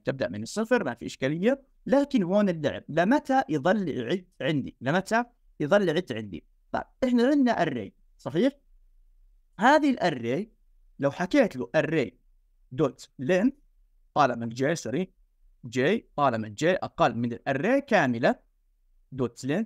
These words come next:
هذه الarray كاملة، صحيح؟ أنا ما بدي الarray كاملة، بدي أشيل منها العناصر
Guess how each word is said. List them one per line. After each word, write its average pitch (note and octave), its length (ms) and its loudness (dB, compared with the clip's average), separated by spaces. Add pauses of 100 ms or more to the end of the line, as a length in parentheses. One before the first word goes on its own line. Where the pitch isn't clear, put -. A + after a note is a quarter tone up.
هذه C#3 200 -4
الarray D#3 280 0
كاملة، C3 400 -2
صحيح؟ F#3+ 340 0 (260)
أنا F3+ 120 2
ما A3+ 120 2
بدي D4 240 -2
الarray A#3 260 2
كاملة، F3+ 360 -2
بدي F#3 320 -6
أشيل D#4+ 420 -2
منها A3 200 2
العناصر G#3+ 680 0